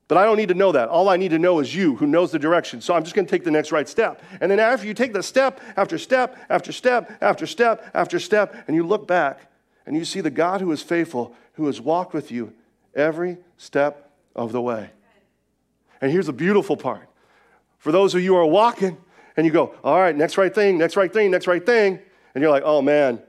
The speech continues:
I'm too afraid for this. Oh, I'm not paying attention to God. I'm gonna walk over here." And you're like, "Oh man, look what I've done. I'm totally messed this up.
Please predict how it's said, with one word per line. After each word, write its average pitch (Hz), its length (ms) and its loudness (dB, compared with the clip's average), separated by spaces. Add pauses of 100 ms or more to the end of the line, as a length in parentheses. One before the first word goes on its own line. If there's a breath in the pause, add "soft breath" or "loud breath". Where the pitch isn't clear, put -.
(280)
I'm 123 100 -4
too 160 200 0
afraid 160 300 0
for 147 120 -2
this. 127 280 -2 (380 soft breath)
Oh, 131 160 2
I'm 127 160 0
not 135 160 2
paying 143 160 0
attention 160 360 -2
to 156 40 -2
God. 180 420 4 (240 loud breath)
I'm 139 140 0
gonna 156 120 2
walk 160 260 2
over 170 200 2
here." 190 520 0 (280 soft breath)
And 135 80 -2
you're 165 120 4
like, 156 120 4
"Oh 175 160 4
man, 180 300 2
look 156 140 0
what 160 100 4
I've 147 120 2
done. 160 360 4 (880)
I'm 143 160 0
totally 160 320 2
messed 165 260 0
this 165 180 0
up. 185 480 2